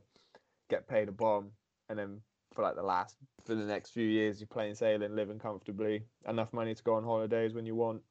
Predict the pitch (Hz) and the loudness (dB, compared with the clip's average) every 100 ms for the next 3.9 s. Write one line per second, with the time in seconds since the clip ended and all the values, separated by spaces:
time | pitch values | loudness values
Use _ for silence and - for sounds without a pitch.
0 | - 107 107 110 110 110 107 110 110 110 | -6 -4 -2 -2 -2 0 0 0 0 -4
1 | - _ _ _ - 131 120 113 120 123 | -6 _ _ _ -6 2 4 4 4 2
2 | 117 113 123 120 117 113 - _ _ - | 0 -2 0 2 2 2 -4 _ _ -6
3 | 117 110 131 127 120 120 143 107 - | -4 2 2 2 2 2 2 2 -4